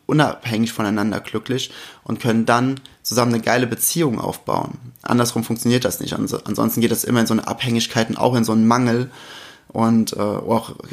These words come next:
teilweise in emotionale Erpressung, was ich jetzt als letzte Podcast-Folge hatte.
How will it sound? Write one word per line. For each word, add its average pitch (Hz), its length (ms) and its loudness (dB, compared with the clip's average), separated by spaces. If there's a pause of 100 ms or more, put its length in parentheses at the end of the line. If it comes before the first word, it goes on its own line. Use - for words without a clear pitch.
teilweise 117 360 2
in 98 60 0
emotionale 117 540 2
Erpressung, 120 560 0
was 117 160 -2
ich - 60 -2
jetzt - 220 -6
als - 240 -6
letzte 123 240 2
Podcast-Folge 120 720 -2
hatte. 123 320 -4